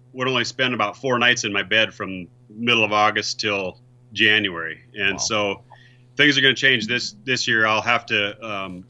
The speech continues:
Speaker 1: schedule all my hunts where I know the exact dates. Um, I'm gonna, gonna only be able to put in, you know, say I go to Kansas and I don't get it done, I'm only gonna be able to be there five days.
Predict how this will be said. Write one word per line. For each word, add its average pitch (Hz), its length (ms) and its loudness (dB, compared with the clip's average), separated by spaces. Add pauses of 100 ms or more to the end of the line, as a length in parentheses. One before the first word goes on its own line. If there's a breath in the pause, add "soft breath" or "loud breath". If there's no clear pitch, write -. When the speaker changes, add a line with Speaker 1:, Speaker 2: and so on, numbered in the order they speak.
(200)
Speaker 1:
schedule 123 580 0
all 123 140 4
my 123 160 4
hunts 120 420 -4
where 107 440 0 (480 soft breath)
I 117 80 4
know 123 120 2
the 113 100 2
exact 110 420 0
dates. 110 460 0 (220)
Um, 98 300 -12 (220)
I'm 107 80 -10
gonna, 113 180 -4
gonna 120 240 0
only 113 160 -2
be 110 100 0
able 107 140 0
to 104 60 -2
put 113 200 -6
in, 107 160 2 (160)
you 113 120 -8
know, 101 200 -4
say 110 420 0
I 104 40 2
go 110 220 -4
to 107 180 -8
Kansas 107 420 0
and 101 80 -4
I 98 40 -2
don't 104 140 -4
get 98 100 -4
it 98 100 -8
done, 101 180 -2
I'm 98 100 -4
only 98 160 -4
gonna 92 120 -6
be 98 80 -2
able 87 120 -6
to 85 60 -16
be 98 200 -2
there 87 100 -4
five 90 280 0
days. 85 340 -2